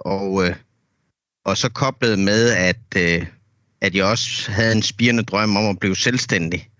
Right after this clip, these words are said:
Det var ligesom det, der, der gjorde, at, øh, jeg tænkte, der, der, de kompetencer, jeg har her, dem er der brug for i S M V-segmentet.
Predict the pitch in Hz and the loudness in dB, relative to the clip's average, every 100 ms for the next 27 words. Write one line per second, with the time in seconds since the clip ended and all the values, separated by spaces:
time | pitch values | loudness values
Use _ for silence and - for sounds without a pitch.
0 | _ _ _ - 117 120 117 110 107 101 | _ _ _ -4 0 2 2 0 0 0
1 | 90 82 - _ _ _ _ _ _ 104 | 0 -2 -12 _ _ _ _ _ _ -4
2 | 107 110 117 107 87 82 - 101 90 90 | 0 0 2 2 0 -2 -4 -2 0 0
3 | - 107 113 104 107 - - 107 - _ | -2 -2 0 0 -2 -6 -4 -4 -4 _
4 | _ _ _ 127 117 120 92 - 110 123 | _ _ _ -6 -2 -2 -2 2 2 2
5 | - 90 90 98 92 98 98 117 120 92 | 2 2 2 0 0 0 0 0 0 0
6 | 98 90 104 117 110 101 95 87 82 90 | -2 -4 -4 -4 0 2 2 2 0 -2
7 | - 95 101 104 - - 92 76 64 | -2 0 0 0 0 -2 -2 -2 -4